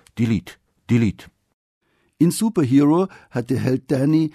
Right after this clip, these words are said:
Speaker 2: seine Fantasien von Wunscherfüllung und Heldentum noch in die analoge Kunstform des Comiczeichnens übertragen.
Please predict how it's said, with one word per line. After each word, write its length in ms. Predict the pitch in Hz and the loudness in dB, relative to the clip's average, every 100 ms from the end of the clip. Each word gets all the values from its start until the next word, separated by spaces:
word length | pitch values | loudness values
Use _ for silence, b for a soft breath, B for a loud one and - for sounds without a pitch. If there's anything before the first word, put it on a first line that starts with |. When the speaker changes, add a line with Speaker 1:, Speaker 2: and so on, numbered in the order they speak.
| B | B
Speaker 2:
seine 280 | - 120 123 | -8 -4 -4
Fantasien 680 | 120 123 120 117 117 147 160 | -4 -6 -4 -6 -2 -2 -2
von 300 | - 127 120 | -2 -2 0
Wunscherfüllung 880 | 151 165 - 127 - 139 135 131 117 | -2 -4 -8 -10 -4 -2 0 0 -2
und 180 | 123 113 | -6 -4
Heldentum 600 | 123 156 151 143 127 120 113 B B | -2 -2 -2 -4 -2 -2 -4 B B
noch 200 | 127 117 | -6 -2
in 120 | 127 | -2
die 160 | 117 123 | -2 0
analoge 580 | 131 123 120 147 135 | 0 0 0 0 0
Kunstform 680 | 113 - 135 - - 135 139 | -4 0 0 -2 -6 -2 0
des 220 | 139 147 | 0 -4
Comiczeichnens 840 | - 156 139 - - 110 107 120 101 | -4 0 0 -2 -10 -8 -6 -6 -6
übertragen. 680 | 107 107 - 104 92 95 | -8 -10 -12 -12 -10 -10